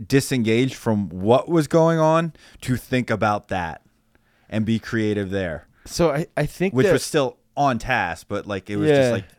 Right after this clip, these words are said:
Speaker 1: you s-, uh, it's almost like that hone in now. All right.
Speaker 2: I th-, I think that one thing I'm good at that goes along with my auditory memory aspect is, like, when I hear things,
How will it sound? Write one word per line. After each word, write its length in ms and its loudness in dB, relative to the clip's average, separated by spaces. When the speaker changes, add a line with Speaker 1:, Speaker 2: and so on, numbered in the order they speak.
Speaker 1:
you 160 -8
s-, 220 -10
uh, 360 -8
it's 180 -12
almost 240 -6
like 220 -10
that 260 -6
hone 400 -2
in 220 -4
now. 320 -8
All 80 -6
right. 120 -4
Speaker 2:
I 40 -6
th-, 260 -18
I 120 -2
think 320 -8
that 260 -2
one 320 -2
thing 300 -4
I'm 420 -4
good 280 0
at 200 0
that 220 -6
goes 300 -2
along 340 -4
with 160 -10
my 200 -8
auditory 640 -4
memory 680 -6
aspect 640 -8
is, 220 -12
like, 360 -8
when 200 -2
I 140 0
hear 300 -4
things, 480 -4